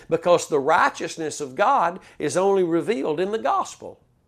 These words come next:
The gospel is tied to the truth and the truth to the gospel. The gospel is Jesus Christ. The truth is Jesus Christ. The gospel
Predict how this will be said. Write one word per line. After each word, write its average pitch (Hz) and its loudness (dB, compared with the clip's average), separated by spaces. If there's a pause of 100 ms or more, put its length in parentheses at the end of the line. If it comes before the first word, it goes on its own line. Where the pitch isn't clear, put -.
(520)
The 156 -2
gospel 220 4
is 190 -4
tied 202 6
to 185 0
the 165 -4
truth 196 2
and 175 0
the 175 -2
truth 180 4
to 175 -2
the 165 -2
gospel. 180 4 (160)
The 165 4
gospel 202 6
is 156 -2
Jesus 160 -6
Christ. - -2 (580)
The 190 6
truth 233 6
is 139 -2
Jesus 165 -2
Christ. 151 2
The 165 2
gospel 185 6